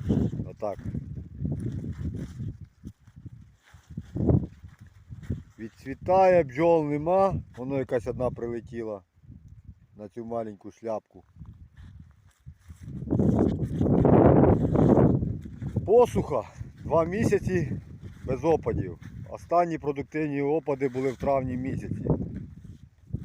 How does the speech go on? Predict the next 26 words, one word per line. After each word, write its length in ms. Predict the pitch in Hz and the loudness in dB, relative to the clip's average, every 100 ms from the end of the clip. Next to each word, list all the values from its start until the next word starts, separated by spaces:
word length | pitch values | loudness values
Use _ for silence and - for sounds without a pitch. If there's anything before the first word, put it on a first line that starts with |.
| - | -6
Десь 220 | 127 135 | -2 -2
двадцятого 640 | 117 123 - 156 156 143 127 | 0 -2 2 2 2 0 -4
травня 420 | 135 139 135 127 | 0 2 2 -2
був 220 | 113 113 | -6 -6
останній 680 | 113 - 127 123 117 - - - _ - | -6 -2 -2 -2 -2 -4 -6 -12 _ -8
дощ. 400 | 127 160 147 - _ - - _ _ _ - - _ _ | 0 0 -2 -10 _ -20 -20 _ _ _ -20 -20 _ _
То 260 | 156 160 147 | 4 4 4
там 420 | 147 143 127 113 92 85 78 _ 90 | 2 2 2 -4 -12 -18 _ _ -10
були, 200 | 127 139 | -4 -4
проходили 520 | 127 127 135 127 117 | -4 -6 -4 -4 -4
по 140 | - | -4
два-три 400 | 117 131 135 123 | -2 0 0 -2
міліметра, 640 | 127 135 151 147 135 117 117 | -6 -6 -2 -2 -2 -2 -4
ну 140 | 120 117 | -6 -4
то 200 | 135 120 | -2 0
таке, 300 | - 113 120 | -2 -6 -4
воно 220 | 113 123 | -2 -4
ще 120 | 113 | -6
навіть 280 | 120 120 120 | -2 -2 -2
не 80 | 120 | -6
співало 280 | - 120 120 | -8 -6 -4
долітати 460 | 120 113 110 120 | -4 -8 -6 -6
до 80 | 110 | -6
землі, 320 | 107 120 131 | -8 -8 -8
вже 140 | 104 110 | -6 -6
висохало. 600 | 101 - 104 98 82 | -8 -10 -10 -8 -10